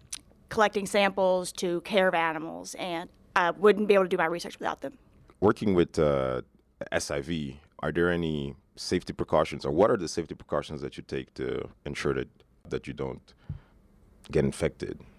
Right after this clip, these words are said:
Speaker 1: So it actually is not transmittable to humans. That is not as great of a concern as if you were working with H I V.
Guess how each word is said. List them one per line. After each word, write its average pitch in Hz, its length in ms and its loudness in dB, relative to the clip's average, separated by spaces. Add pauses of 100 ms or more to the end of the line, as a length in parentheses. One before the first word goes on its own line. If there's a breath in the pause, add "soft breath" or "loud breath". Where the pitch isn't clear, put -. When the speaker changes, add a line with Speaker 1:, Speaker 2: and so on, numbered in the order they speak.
(600 loud breath)
Speaker 1:
So 220 260 4
it 247 200 4
actually 214 760 -4
is 196 180 0
not 185 300 0
transmittable 185 560 -2
to 196 160 -4
humans. 220 560 -2 (420 loud breath)
That 196 260 2
is 185 120 -4
not 185 100 0
as 185 160 -2
great 185 160 -2
of 185 80 -4
a 185 60 -6
concern 175 420 -6
as 170 320 -6
if 180 160 -4
you 185 140 -2
were 165 160 0
working 175 280 -4
with 165 160 -2
H 170 160 -2
I 185 120 2
V. 214 300 -2